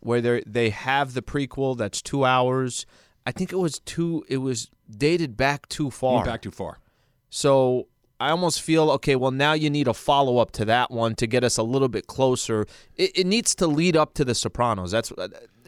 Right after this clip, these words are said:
Speaker 1: in a sense, like, in a weird way, kinda a little bit closer to where The Sopranos started.
Speaker 2: All right, so we're gonna get Al's Many Saints of Newark <laughs> review at some point in the show today.
Speaker 1: Newark.
Speaker 2: Huh?
Speaker 1: Newark.
Speaker 2: That was it. You got it that time.
Speaker 1: Newark?
Speaker 2: Yeah. There you go.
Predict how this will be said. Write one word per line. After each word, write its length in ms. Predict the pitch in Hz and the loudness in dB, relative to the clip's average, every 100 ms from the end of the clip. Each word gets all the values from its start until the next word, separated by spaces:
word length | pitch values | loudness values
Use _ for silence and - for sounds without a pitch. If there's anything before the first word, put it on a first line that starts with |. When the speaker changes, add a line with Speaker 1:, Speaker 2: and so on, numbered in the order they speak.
| - | -6
Speaker 1:
in 100 | 202 | -2
a 80 | 180 | 0
sense, 380 | - 135 90 - | 2 0 0 -2
like, 180 | 127 147 | -2 -2
in 100 | 147 | 0
a 60 | |
weird 300 | 143 156 165 | 2 2 2
way, 240 | 139 143 135 | 4 4 4
kinda 400 | - 143 135 123 113 | 0 -4 -2 -4 -4
a 60 | |
little 240 | 131 156 151 | -2 0 2
bit 160 | 139 | 0
closer 400 | - 139 135 - 110 | -2 0 0 0 -4
to 120 | 123 | -4
where 240 | 113 110 | -2 -2
The 100 | 104 | -2
Sopranos 460 | - - 110 101 90 | -8 -4 -2 -2 -6
started. 340 | - 87 78 | -6 -6 -4
Speaker 2:
All 60 | 127 | -6
right, 160 | 113 92 | -6 -4
so 80 | 135 | -4
we're 120 | 165 | -2
gonna 100 | 156 | -2
get 160 | 143 143 | -4 -4
Al's 360 | 135 135 131 | -2 -2 -2
Many 220 | 120 127 131 | -4 -4 -4
Saints 300 | 139 123 113 | -4 -4 -4
of 100 | 101 | -4
Newark 560 | 107 113 123 117 - - | -2 -2 -2 -4 -6 -10
<laughs> 200 | 135 - | -8 -2
review 540 | 196 - 214 - 214 220 | -2 0 -2 2 0 0
at 120 | 220 | -4
some 240 | - 220 190 | -2 -2 -2
point 380 | 196 180 170 - - - - | -2 -4 -4 -10 -20 -20 -6
in 180 | 180 160 | -4 -4
the 80 | 135 | -6
show 240 | 156 131 | -4 -4
today. 280 | 113 107 104 | -4 -4 0
Speaker 1:
Newark. 320 | 123 - - - - _ - | 0 -2 -12 -18 -20 _ -6
Speaker 2:
Huh? 260 | 139 226 - _ 131 | -4 -4 -6 _ -6
Speaker 1:
Newark. 440 | 135 117 90 - - - | -2 0 -2 -10 -20 -4
Speaker 2:
That 220 | 170 330 | -4 -2
was 140 | 208 165 | -4 -2
it. 200 | 247 127 | -2 -4
You 80 | |
got 260 | - 208 262 | -4 0 0
it 100 | - | 0
that 180 | 170 208 | -2 -2
time. 180 | 139 139 | -2 0
Speaker 1:
Newark? 360 | 123 147 - - | 0 0 -6 -8
Speaker 2:
Yeah. 300 | 233 381 107 _ _ _ | -4 -2 -4 _ _ _
There 100 | 233 | -10
you 100 | 339 | -8
go. 220 | 110 107 | -6 -8